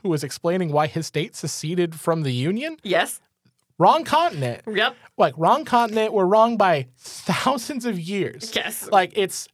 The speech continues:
Speaker 1: it's not even close to right.
Speaker 2: <laughs> It is like a, a putt-putt travels through time situation, and that we are lost both in time and geographically. <laughs>
Speaker 1: Exactly. Entirely.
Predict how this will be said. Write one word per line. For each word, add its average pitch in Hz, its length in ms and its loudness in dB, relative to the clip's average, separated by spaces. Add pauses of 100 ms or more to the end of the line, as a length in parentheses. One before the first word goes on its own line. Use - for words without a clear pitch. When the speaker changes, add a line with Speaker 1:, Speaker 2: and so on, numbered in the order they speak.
(220)
Speaker 1:
it's 226 140 -6
not 269 100 -2
even 214 240 0
close 226 680 2
to - 120 -6 (120)
right. 101 160 -8 (200)
Speaker 2:
<laughs> 349 220 -4
It 294 80 -2
is 349 160 -2
like 370 180 0
a, 294 300 -2
a 262 160 -4
putt-putt 254 440 -2
travels 208 340 -2
through 220 140 -4
time 196 220 -2
situation, 226 640 -4
and 240 160 -6
that 226 140 0
we 262 160 -2
are 269 140 6
lost 233 580 2
both 240 380 4
in 226 140 0
time 214 440 -2 (140)
and 226 400 -2
geographically. 202 720 -4
<laughs> - 60 -2
Speaker 1:
Exactly. 135 920 -2 (380)
Entirely. 123 760 -2